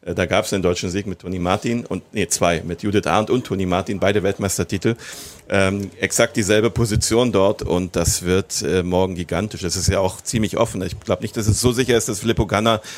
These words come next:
äh, da gewinnt und, äh, das wird ein Riesenspektakel. Alle hundertsechsundsiebzig Fahrer dann am Ende mit der untergehenden Sonne,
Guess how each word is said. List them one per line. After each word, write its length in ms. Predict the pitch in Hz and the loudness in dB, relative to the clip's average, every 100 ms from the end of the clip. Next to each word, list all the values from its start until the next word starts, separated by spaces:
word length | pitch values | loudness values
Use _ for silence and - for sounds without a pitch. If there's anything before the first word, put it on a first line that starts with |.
| - | -6
äh, 160 | - 98 | 0 2
da 140 | 101 | 2
gewinnt 360 | 98 98 135 - - - - - | 2 2 0 -2 -12 -20 -14 -2
und, 340 | 104 104 - | 0 0 0
äh, 340 | - 95 95 | 2 4 2
das 220 | 87 98 107 | 2 0 0
wird 120 | 101 | -2
ein 40 | |
Riesenspektakel. 800 | 90 90 95 - - 82 82 85 | -4 -4 -2 -2 0 0 -2 -2
Alle 180 | - 104 | 0 2
hundertsechsundsiebzig 840 | 95 98 - 101 98 90 - - | 2 2 0 -2 -2 -4 -6 -6
Fahrer 420 | - 90 92 95 95 | 0 2 4 4 2
dann 220 | 87 90 | 0 -2
am 100 | - | -2
Ende 300 | 92 101 98 | 0 0 0
mit 160 | 95 | 0
der 80 | 95 | -2
untergehenden 500 | 95 101 90 95 98 | -2 0 2 0 0
Sonne, 400 | 87 90 104 104 | 0 0 2 0